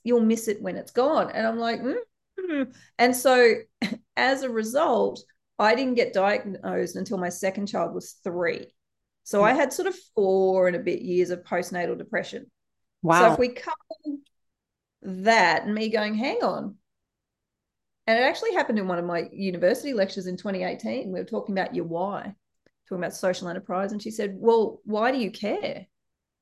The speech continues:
Speaker 1: I said, "Oh, 'cause everybody needs to be more empathetic. Everybody needs to understand this." She goes, "No, but why do you care? Like, why is this you that needs to talk about this?" I said, "Oh, you know, 'cause I have this project." And she went,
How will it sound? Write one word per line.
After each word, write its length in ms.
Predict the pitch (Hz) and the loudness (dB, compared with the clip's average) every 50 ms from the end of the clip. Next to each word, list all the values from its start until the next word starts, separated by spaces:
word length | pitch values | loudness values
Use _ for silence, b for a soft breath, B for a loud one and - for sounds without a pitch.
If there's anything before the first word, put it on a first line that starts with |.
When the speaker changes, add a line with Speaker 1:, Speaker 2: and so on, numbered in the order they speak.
| _ _ _ - | _ _ _ -4
Speaker 1:
I 100 | - 294 | -4 -2
said, 180 | 311 311 349 392 | 0 2 4 6
"Oh, 140 | 415 415 392 403 | 6 6 6 4
'cause 120 | 370 370 | 2 2
everybody 420 | 453 480 494 480 480 440 370 311 | 4 6 6 6 6 4 0 0
needs 320 | 247 240 226 214 196 - - | 0 0 0 0 -2 -4 -6
to 80 | - | -6
be 180 | 202 208 196 185 | -2 0 0 0
more 260 | 180 175 170 170 165 | 0 0 -2 -2 -4
empathetic. 360 | 170 185 180 - 196 - - | -4 -4 -4 -4 -4 2 6
Everybody 380 | 269 320 403 415 370 330 247 233 | 6 6 6 4 4 4 4 4
needs 220 | 214 196 190 190 | 4 0 -2 -2
to 60 | - 185 | -4 -6
understand 480 | 180 180 175 175 - 190 180 185 185 - | -6 -6 -6 -6 -6 -6 -6 -6 -6 -8
this." 100 | 185 - | -10 -12
She 120 | - 220 | -8 -4
goes, 300 | 220 220 208 214 214 - _ _ _ _ _ - | -2 0 0 -2 -4 -8 _ _ _ _ _ -4
"No, 120 | 247 269 | -2 2
but 200 | 277 294 - - | 4 2 2 2
why 360 | 196 196 208 233 226 254 285 330 | 0 -2 0 0 0 2 0 0
do 100 | 330 247 | 0 0
you 280 | 202 190 220 302 370 | 0 0 0 0 0
care? 300 | 359 - - 196 - - | -2 -4 -4 -4 -4 -4
Like, 180 | - - - - | -6 -8 -8 -6
why 280 | 208 202 208 220 262 311 | -6 -4 -2 -2 -2 -4
is 140 | 311 - - | -4 -6 -6
this 360 | 262 240 233 226 - - _ _ _ _ _ _ _ - | -4 -4 -4 -6 -8 -14 _ _ _ _ _ _ _ -10
you 440 | 185 180 185 240 302 370 403 370 | -6 -2 2 4 6 8 8 6
that 120 | - 226 - | 6 2 0
needs 240 | 196 - - - - | -2 -6 -6 -8 -8
to 60 | 208 | -8
talk 120 | 214 180 | -6 -4
about 200 | 170 175 - - | -4 -4 -4 -4
this?" 180 | - - - - _ _ _ _ _ _ _ _ _ _ - | -6 -10 -12 -14 _ _ _ _ _ _ _ _ _ _ -6
I 80 | - 453 | 2 4
said, 120 | - 554 | 6 8
"Oh, 220 | 554 539 494 466 415 | 8 8 6 6 4
you 80 | 392 370 | 4 2
know, 140 | 294 - b b b b b _ _ _ _ _ _ _ _ _ | 2 -2 b b b b b _ _ _ _ _ _ _ _ _
'cause 120 | - 320 392 | -2 0 2
I 60 | 294 | 2
have 140 | 285 285 254 | 2 2 0
this 120 | 285 277 | -2 -4
project." 420 | - - 233 202 208 208 208 - - | -2 0 0 2 2 0 -2 -2 -2
And 100 | 262 262 | -2 0
she 60 | 294 | 4
went, 200 | 277 262 - | 4 4 4